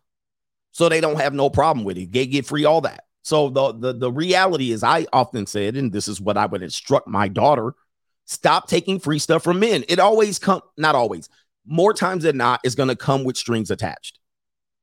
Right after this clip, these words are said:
And then you have a problem. Then you have a problem. He said, "Thieves."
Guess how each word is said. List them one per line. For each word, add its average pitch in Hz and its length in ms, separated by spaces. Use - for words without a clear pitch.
And 156 260
then 175 440
you 156 140
have 123 200
a 117 80
problem. - 500
Then 160 160
you 180 120
have 143 180
a 107 40
problem. 135 440
He 151 120
said, 143 280
"Thieves." 165 420